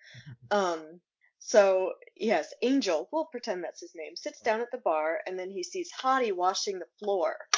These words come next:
Speaker 2: Is he still a hero in John's eyes?
Speaker 1: No, no, no. At, at this point, I mean, we
Speaker 2: <laughs>
Speaker 1: butt on the floor. That was, yeah, that was the, his fall from grace in my eyes. We, we have to remember, she's sweeping the floor.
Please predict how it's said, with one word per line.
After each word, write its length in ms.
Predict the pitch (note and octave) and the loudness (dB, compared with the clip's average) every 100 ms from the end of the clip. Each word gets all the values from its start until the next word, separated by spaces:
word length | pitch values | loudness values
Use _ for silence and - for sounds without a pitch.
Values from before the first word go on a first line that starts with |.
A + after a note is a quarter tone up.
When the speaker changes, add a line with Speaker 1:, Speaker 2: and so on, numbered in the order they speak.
| - _ | -4 _
Speaker 2:
Is 100 | G3 | -10
he 80 | - | -8
still 300 | G3 - A#3 | -8 -4 -2
a 40 | A3+ | -2
hero 360 | A#3+ A3 E3+ | -2 0 2
in 140 | D#3+ E3+ | 0 -2
John's 260 | F#3+ F3+ | -6 -4
eyes? 460 | F#3+ D#3+ C3 - - _ _ - | -6 -6 -6 -12 -18 _ _ -4
Speaker 1:
No, 280 | G3 C#4+ A3 | 4 6 6
no, 100 | G#3+ | 4
no. 120 | E3 | 2
At, 160 | F3+ G#3 | 0 -4
at 140 | G3+ | -2
this 200 | E4+ A#3+ | 0 -2
point, 400 | - C4+ A#3 B2+ - - | -4 0 2 0 -4 -10
I 60 | |
mean, 220 | D#3 D#3 E3 | -4 -2 2
we 100 | F3 | 8
Speaker 2:
<laughs> 560 | C#5+ - - A4 - | 10 10 8 4 4
Speaker 1:
butt 280 | C4 G4+ - - | 2 2 0 -6
on 80 | B2 | -8
the 60 | |
floor. 320 | - C#3+ B2+ A#2 | -4 2 4 4
That 260 | C3+ D3 | 2 2
was, 340 | C3 A#2 G2 D#3 | 0 -2 -4 -4
yeah, 200 | C3 A2 | -2 0
that 180 | C3 B2+ | 0 0
was 140 | A#2 - | -4 -10
the, 160 | A2+ F#2+ _ | -12 -12 _
his 220 | G#2+ A#2 | -6 -6
fall 500 | - D3 C#3+ B2+ A2 - _ _ _ - | -2 4 6 6 2 -6 _ _ _ -14
from 140 | A2 | -8
grace 360 | G#2+ B2+ B2+ - | 2 4 4 0
in 80 | G#2 | -6
my 140 | G#2 | -4
eyes. 180 | F#2+ F#2 - - - | -4 -8 -12 -16 -8
We, 200 | C#3+ F#3 | -6 4
we 80 | E3+ | 6
have 120 | A3 | 6
to 60 | A3 | 4
remember, 440 | F#3 F3+ D#3 C#3+ | 0 0 0 -2
she's 440 | A#2+ G#3+ C4+ A3 - - - | -8 -4 -2 -4 -8 -20 -20
sweeping 560 | - - A#3 F3+ C#3 A2 | -18 -4 -4 0 -2 -4
the 80 | - | -10
floor. 320 | G#2+ F2+ D2+ | -10 -8 -10